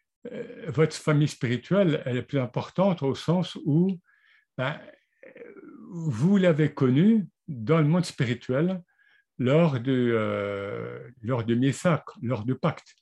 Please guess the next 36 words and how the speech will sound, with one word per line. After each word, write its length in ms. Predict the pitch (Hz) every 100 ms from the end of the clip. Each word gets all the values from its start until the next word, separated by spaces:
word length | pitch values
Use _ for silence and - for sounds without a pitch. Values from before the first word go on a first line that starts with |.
| _ _ _ _ _ _ _ _ _ _ _ _ -
Là, 320 | 98 117 110
je 100 | 98
vous 60 | 110
renvoie 280 | 117 110 110
au 40 |
Coran, 640 | - 101 123 156 147 110
euh, 120 | 95 90 _ - _ _ 139
euh, 300 | 110 104 92
sourate 420 | - 120 113 -
sept, 460 | - - 117 - 98
euh, 320 | 95 92 90 _ _ _
verset 340 | 110 - - 110
cent 160 | 117
soixante-douze, 760 | - - 110 107 160 175 92 - _ -
verset 260 | 120 - 110
du 140 | 117
pacte. 400 | - 156 - - _ _ _ _ _ _ _ _ _
Avant 420 | 120 120 143 175
que 140 | - 127
nous 220 | 127 120
ne 60 | 110
soyons 720 | - 160 143 135 117 113 - -
incarnés 640 | 123 - 110 113 151 196 _ _ - _ _ _ _ _ -
dans 100 | 113
le 60 |
monde 160 | 113 143
spiritu-, 500 | - 107 98 - 123
dans, 440 | 107 110 92 92
dans 140 | 95 98
le 60 |
monde 260 | 104 147 110
physique, 460 | - 95 143 175 117
nous 220 | 95 104
étions 280 | 101 123 104
des 280 | 95 90
âmes. 340 | 123 180 147